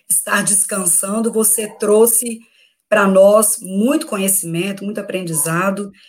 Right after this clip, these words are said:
e essa fé inabalável que você tem, esse otimismo que também eu, eu também sou assim, eu acredito muito no ser humano, eu acho que tudo pode acontecer, todo dia a gente tem uma oportunidade singular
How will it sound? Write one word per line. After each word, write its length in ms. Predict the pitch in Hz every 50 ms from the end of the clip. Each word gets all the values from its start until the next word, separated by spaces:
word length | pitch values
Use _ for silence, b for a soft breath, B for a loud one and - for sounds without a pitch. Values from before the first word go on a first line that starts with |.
| b b b _
e 280 | - 262 285 302 311 302 -
essa 640 | - 247 233 - - - 285 285 294 277 262 226 226 - - - - - - - -
fé 380 | - 233 233 233 247 262 - -
inabalável 840 | 262 233 233 240 240 214 226 214 196 190 190 196 202 214 208 208 214
que 100 | 214 190
você 320 | 170 202 208 208 - 190 175
tem, 260 | - - 196 208 220
esse 160 | 214 - -
otimismo 680 | 214 208 - - 208 180 185 190 202 226 220 202 214 -
que 100 | - 202
também 320 | - 202 190 185 190 208
eu, 300 | 214 202 196 185 175 170 165 B B B B B _ _ _ _ -
eu 120 | - 190 -
também 400 | 202 190 196 208 233 247 240 - _ _ -
sou 300 | - - - 254 240 247
assim, 340 | 240 226 - - - 214 214
eu 100 | 214 208
acredito 480 | 214 208 208 202 196 165 214 226 - 220
muito 420 | 202 190 190 208 226 247 247 233
no 60 | 202
ser 220 | 175 - - 185 170
humano, 340 | 170 165 165 170 190 196
eu 100 | 185 175
acho 200 | 180 180 185 190
que 80 | - 202
tudo 360 | 165 - - 214 233 220 220
pode 240 | - - 190 190 -
acontecer, 760 | 208 160 180 175 160 165 160 156 - - 185 185 190 196 196 196 B B B B B B
todo 260 | - 226 233 226 226
dia 280 | 180 160 165 196 202 208
a 40 | 196
gente 320 | 180 190 190 175 - -
tem 140 | - 185 190
uma 220 | 190 185 180 175 175
oportunidade 840 | 175 170 175 175 170 - 190 185 175 165 156 170 170 185 185 165 -
singular 840 | - - - - 247 277 285 240 254 196 185 185 190 196 214 208 B